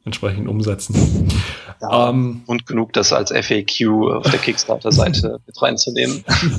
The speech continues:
Speaker 1: Eine Seite in einem Manual wird dann nur sein, „Will it run on my table?“ und dann die Specs.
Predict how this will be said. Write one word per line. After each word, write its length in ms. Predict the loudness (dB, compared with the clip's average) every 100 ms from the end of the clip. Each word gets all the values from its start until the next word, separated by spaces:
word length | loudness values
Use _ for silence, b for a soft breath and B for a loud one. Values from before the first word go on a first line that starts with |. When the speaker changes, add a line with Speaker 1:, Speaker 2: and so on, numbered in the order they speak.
| -2
Speaker 1:
Eine 280 | 2 2 4
Seite 340 | 4 2 0
in 100 | -2
einem 100 | -2
Manual 340 | 0 2 0 0
wird 140 | -2
dann 140 | -2
nur 160 | 0 0
sein, 340 | 0 -2 -2
„Will 140 | -2 -2
it 100 | 0
run 220 | -2 -2
on 100 | -4
my 160 | -6 -6
table?“ 340 | -4 -4 -4
und 100 | -6
dann 180 | -6 -6
die 80 | -4
Specs. 400 | -2 -2 -4